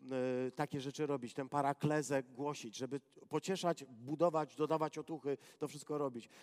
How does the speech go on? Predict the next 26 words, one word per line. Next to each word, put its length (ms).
W 40
Dziejach 240
Apostolskich 540
wciąż 380
i 40
wciąż 360
i 60
wciąż 320
i 60
wciąż 280
to 100
się 120
pojawia. 480
A 80
to 80
jest 100
długa 260
księga, 500
dwadzieścia 600
osiem 280
rozdziałów 600
i 60
tam 320
tych, 260
e, 40
e, 880